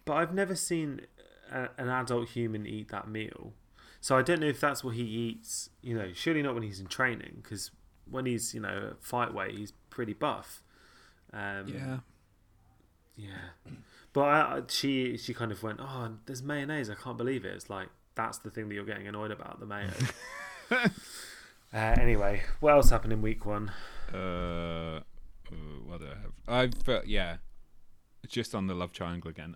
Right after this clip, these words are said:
Speaker 2: I, the, I felt so bad for Lucy that she gets into this place, she's meeting new people, and then suddenly every conversation she has, or at least as shown on T V, is just like,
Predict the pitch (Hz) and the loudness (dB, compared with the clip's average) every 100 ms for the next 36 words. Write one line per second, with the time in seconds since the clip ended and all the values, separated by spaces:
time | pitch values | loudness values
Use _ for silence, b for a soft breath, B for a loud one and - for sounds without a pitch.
0 | 73 - 98 104 87 - - 104 - 107 | -16 -20 -12 -10 -10 -14 -18 -14 -6 -6
1 | - - 90 87 87 85 90 87 85 - | -6 -8 -8 -6 -8 -8 -10 -8 -10 -10
2 | 82 92 - 95 - 117 95 113 104 95 | -12 -12 -10 -10 -8 -6 -6 -6 -6 -8
3 | - 90 80 98 117 113 95 92 90 95 | -8 -8 -8 -12 -10 -10 -8 -8 -8 -12
4 | 87 82 85 B B B 101 98 - 117 | -12 -14 -16 B B B -10 -6 -4 -2
5 | 107 90 87 87 b b b - 139 131 | -4 -6 -6 -4 b b b 0 2 2
6 | 123 - 117 107 117 107 - 87 - 87 | 0 -2 -4 -4 -4 -4 -6 -8 -8 -8
7 | 95 76 - - 90 90 87 - - - | -8 -8 -12 -10 -8 -8 -12 -14 -20 -14
8 | 92 - 82 85 85 - 90 90 85 - | -12 -10 -10 -10 -10 -8 -8 -8 -10 -12
9 | 95 - 85 | -12 -12 -14